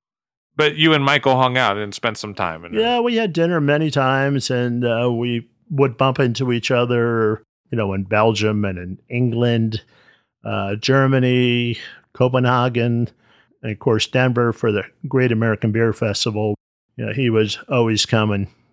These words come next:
Speaker 2: just hang out with us. You know, he just, he, I miss him so much.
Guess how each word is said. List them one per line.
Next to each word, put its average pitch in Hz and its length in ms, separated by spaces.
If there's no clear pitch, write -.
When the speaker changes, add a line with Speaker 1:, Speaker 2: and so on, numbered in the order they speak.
Speaker 2:
just - 300
hang 113 220
out 107 220
with 101 220
us. 104 460
You 101 140
know, 95 140
he 101 240
just, - 340
he, 139 260
I 147 240
miss 151 280
him 107 120
so 107 200
much. 95 480